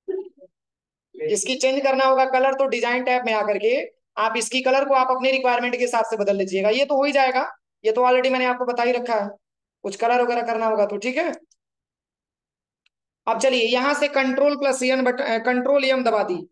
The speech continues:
एक और मैंने slide ले ली। अब बात नहीं, यहाँ पे runway का figure हमको लेके आना, जैसे जो runway होता है ना जिसपे जहाजें उतरती हैं, उसका हमको figure लेके आना है। तो यहाँ पे आ जाइएगा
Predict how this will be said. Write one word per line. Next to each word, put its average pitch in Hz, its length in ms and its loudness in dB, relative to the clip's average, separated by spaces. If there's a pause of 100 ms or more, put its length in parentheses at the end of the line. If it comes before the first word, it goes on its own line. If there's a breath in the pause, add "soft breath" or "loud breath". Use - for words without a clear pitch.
(100)
एक 226 140 0
और 254 140 4
मैंने 240 200 -2
slide 226 300 0
ले 180 100 -2
ली। 156 160 -16 (1080)
अब 208 120 -2
बात 254 220 2
नहीं, 254 360 -2 (180)
यहाँ 240 200 2
पे 269 140 2
runway 262 400 2
का 302 120 2
figure 269 300 0
हमको 262 200 0
लेके 233 200 0
आना, 190 220 -2 (600)
जैसे 214 220 -2
जो 254 120 2
runway 233 280 0
होता 269 200 4
है 294 60 2
ना 302 80 2
जिसपे 262 280 -4
जहाजें 233 360 0
उतरती 240 420 -2
हैं, 311 260 -4 (600)
उसका 220 260 -2
हमको 247 320 0
figure 226 260 0
लेके 202 180 2
आना 185 180 0
है। 175 80 -4
तो 190 100 -6
यहाँ 208 180 0
पे 220 80 -2
आ 226 80 2
जाइएगा 240 320 0